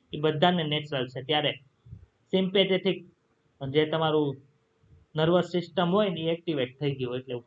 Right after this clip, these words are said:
થાય. સિમ્પેથેટિક, પેરાસિમ્પેથેટિક, ખબર છે? અનુકંપી, પરાનુકંપી. એ અનુકંપી ચેતાતંત્ર છે, એક્ટિવેટ થઈએ ત્યારે એવું થાય. ભાજનની અંદર શું થાય?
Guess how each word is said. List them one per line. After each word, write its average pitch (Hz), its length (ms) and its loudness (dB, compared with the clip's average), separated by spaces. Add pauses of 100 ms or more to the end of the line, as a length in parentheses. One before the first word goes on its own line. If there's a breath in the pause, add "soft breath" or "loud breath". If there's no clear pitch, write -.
થાય. 120 100 -16 (1160)
સિમ્પેથેટિક, 143 600 -6
પેરાસિમ્પેથેટિક, 143 840 -6
ખબર 180 180 -2
છે? 220 40 -2
અનુકંપી, 160 640 -4
પરાનુકંપી. 143 720 -6 (1000)
એ 131 60 -16
અનુકંપી 160 680 -2
ચેતાતંત્ર 165 560 -2
છે, 170 100 -2
એક્ટિવેટ 165 520 0
થઈએ 175 240 0
ત્યારે 143 200 -2
એવું 127 180 -6
થાય. - 140 -20 (2250)
ભાજનની 165 560 4
અંદર 180 240 -2
શું 143 220 -6
થાય? 120 100 -16